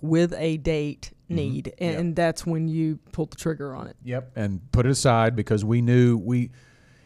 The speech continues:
Speaker 2: and in, and in her case, you know, you know, the other part about that is how much, right? How much do you save for the wedding?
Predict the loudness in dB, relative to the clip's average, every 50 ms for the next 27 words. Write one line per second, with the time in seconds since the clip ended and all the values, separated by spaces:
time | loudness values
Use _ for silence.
0 | _ -2 0 0 0 0 -2 -4 -4 -4 -2 0 2 2 2 2 4 2 2 2
1 | 2 0 0 0 2 2 4 6 6 6 6 6 6 4 4 4 2 2 0 -2
2 | -4 -4 -2 0 0 0 0 -2 -4 -4 -2 0 0 2 2 4 4 4 2 0
3 | -4 -8 -4 -2 0 0 0 0 -2 -2 -2 0 0 -2 -2 -4 -6 -4 -2 0
4 | 0 2 2 0 0 -2 -2 0 2 4 4 4 2 0 -2 -2 -2 0 0 2
5 | 2 4 4 4 2 2 -2 -6